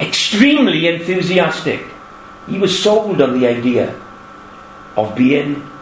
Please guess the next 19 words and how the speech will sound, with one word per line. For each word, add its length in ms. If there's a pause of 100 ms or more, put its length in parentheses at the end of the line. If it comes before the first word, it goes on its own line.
(580)
a 140
Jewish 720
minister 640 (840)
in 120
his 220
time. 300
He 60
was 180
the 140
perfect 560 (340)
candidate 800 (380)
for 600 (500)
a 160
preacher. 560 (920)
Now, 180
what 200
more 220
is 180
needed 580